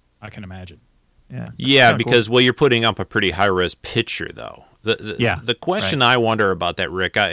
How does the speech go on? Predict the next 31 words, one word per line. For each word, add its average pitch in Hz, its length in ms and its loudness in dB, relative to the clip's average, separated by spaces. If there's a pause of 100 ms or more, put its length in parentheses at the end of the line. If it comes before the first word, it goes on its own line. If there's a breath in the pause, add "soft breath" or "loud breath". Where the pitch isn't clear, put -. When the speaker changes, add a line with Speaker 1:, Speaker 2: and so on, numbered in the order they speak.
(100)
Speaker 3:
you 95 160 -8
know, 95 200 -4
I 92 40 -6
hate 104 140 -4
to - 80 -8
spin - 240 -2
off 90 180 -4
on 85 120 -8
computer 92 360 -4
talk. 80 320 -4
Hey, 120 160 0
tech 131 240 -2
talk 104 220 2
Speaker 2:
That's - 40 -2
Speaker 3:
on 110 60 0
Speaker 2:
right. 110 80 -2
Speaker 3:
Treks 101 240 0
and 90 80 -8
Sci-Fi 92 400 -2
for 85 160 -6
a 78 60 -6
second, 87 420 -4
but, 85 220 -2 (140)
<laughs> - 140 -8
'cause 107 140 -2
I've 135 100 4
been 127 120 0
Speaker 2:
It's 107 80 2
okay. 113 80 0
Speaker 3:
looking 104 160 2
at 95 160 4